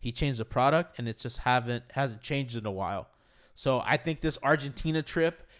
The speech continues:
is coffee specific, probably other things as well, but coffee mostly. I think, I think my man's gonna come back with some new product, so I'm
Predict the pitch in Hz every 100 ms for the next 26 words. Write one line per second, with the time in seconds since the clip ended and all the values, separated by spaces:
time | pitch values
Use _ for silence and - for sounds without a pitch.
0 | _ 139 127 - - 147 135 - 160 -
1 | - 143 - 156 - 196 - - - 190
2 | 196 208 214 170 175 202 202 202 214 190
3 | - _ _ _ _ _ - - - -
4 | 143 - 185 180 - _ - 143 151 -
5 | - - _ _ _ 131 - 147 - 131
6 | 156 143 131 131 131 135 120 135 123 123
7 | 123 - 123 123 - 139 147 170 - -
8 | 123